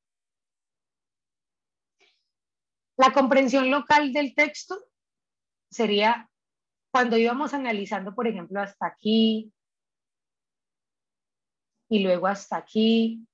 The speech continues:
esa sería la comprensión local del texto. Luego, hace un momento, hablábamos de los elementos globales, o sea, como de la totalidad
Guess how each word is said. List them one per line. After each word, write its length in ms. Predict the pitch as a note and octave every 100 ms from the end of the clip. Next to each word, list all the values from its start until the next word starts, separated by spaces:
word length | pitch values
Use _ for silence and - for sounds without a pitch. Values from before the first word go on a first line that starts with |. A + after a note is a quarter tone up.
| _ _ _
esa 100 | A#3
sería 180 | C4 A#3
la 140 | G3+
comprensión 520 | A3+ A3+ G#3 F#3 F3 D#3
local 440 | E3 - F#3+ E3
del 200 | D#3+ D#3
texto. 380 | F3 E3 - - _ _ _ _ _ _ _ _ _
Luego, 240 | A3+ A#3+ C4+
hace 220 | D4+ C4
un 100 | A3+
momento, 640 | G#3 G#3+ A3+ A3+ C4 D#4+ - _ _ -
hablábamos 720 | G#3+ G#3 G3 F#3 G3 B3+ G#3+
de 120 | G#3
los 200 | F#3+ G3
elementos 640 | F3+ E3+ E3 D#3 F#3 G3
globales, 960 | F3 D#3+ C#3+ E3+ B3+ B3+ A3+ D3 - -
o 20 |
sea, 160 | F3+
como 240 | E3+ F3+ E3+
de 80 | E3+
la 160 | D#3+
totalidad 680 | E3 D#3 D#3 D3+ D3+ F#3+ A#3